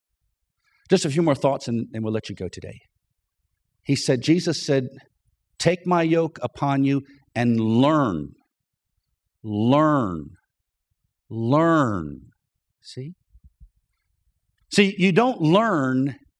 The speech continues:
and then get saved. You get saved and then you learn. "Learn from me."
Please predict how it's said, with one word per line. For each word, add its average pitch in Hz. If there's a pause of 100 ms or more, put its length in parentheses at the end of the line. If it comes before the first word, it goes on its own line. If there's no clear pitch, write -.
(140)
and 147
then 180
get 143
saved. 92 (1600)
You 117
get 143
saved 139
and 110
then 120
you 90
learn. 73 (2500)
"Learn 170
from 131
me." 120